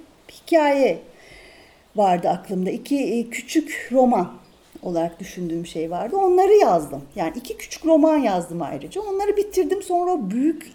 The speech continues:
işe döndüm ve, "Ay," dedim, "çok güzel yazmışım." <laughs> Okudum. Yarı destanı okuyunca yani dedim, "Evet, çok iyi bu. Bu, bunu sürdüreyim." Ee, şimdi onu bitirme yolundayım.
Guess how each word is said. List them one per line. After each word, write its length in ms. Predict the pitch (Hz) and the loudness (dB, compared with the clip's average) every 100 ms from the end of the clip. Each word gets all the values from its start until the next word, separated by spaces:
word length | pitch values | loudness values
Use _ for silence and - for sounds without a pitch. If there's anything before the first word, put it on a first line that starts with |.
| - | -10
işe 340 | 240 339 294 | -4 -2 0
döndüm 460 | 277 254 233 349 349 | 0 0 -2 -4 -2
ve, 60 | |
"Ay," 220 | 240 240 262 | -2 -2 -4
dedim, 200 | 247 226 - | -8 -8 -4
"çok 240 | 240 240 | -4 -4
güzel 320 | 180 175 170 175 | -12 -6 -4 -4
yazmışım." 600 | 160 165 170 147 - 180 - - | -4 -6 -12 -14 -14 -14 -16 -20
<laughs> 160 | - | -10
Okudum. 600 | 208 185 - 208 202 202 202 - - - 190 | -8 -8 -6 -8 -6 -8 -10 -14 -20 -10 -4
Yarı 460 | 190 240 220 247 - - - - - | 0 0 0 -4 -8 -20 -20 -12 -2
destanı 680 | 214 214 - 233 233 247 | -2 -2 0 0 0 -2
okuyunca 440 | 240 240 233 254 254 | -2 -4 -6 -4 -2
yani 240 | 262 240 | -2 -2
dedim, 380 | 240 202 285 226 - - - | -4 -6 -6 -8 -12 -20 -14
"Evet, 300 | 208 233 233 | -8 -8 -6
çok 280 | 240 240 196 | -12 -10 -10
iyi 120 | 180 165 | -10 -10
bu. 100 | 269 339 - | -14 -14 -12
Bu, 420 | 185 202 196 190 196 | -6 -6 -6 -8 -8
bunu 260 | 214 269 277 - _ - | -6 -6 -8 -16 _ -20
sürdüreyim." 680 | - 202 151 143 147 170 349 - - - | -12 -10 -10 -12 -14 -12 -14 -18 -20 -14
Ee, 800 | 180 185 180 180 180 180 180 175 185 | -10 -8 -8 -10 -10 -10 -10 -12 -10
şimdi 360 | 285 277 349 | -6 -4 -2
onu 340 | 269 302 262 - - _ - - _ 208 | 0 2 0 -4 -18 _ -20 -20 _ -12
bitirme 400 | - - 180 170 | -6 -6 -4 -4
yolundayım. 640 | 160 147 147 127 143 | -6 -8 -10 -12 -16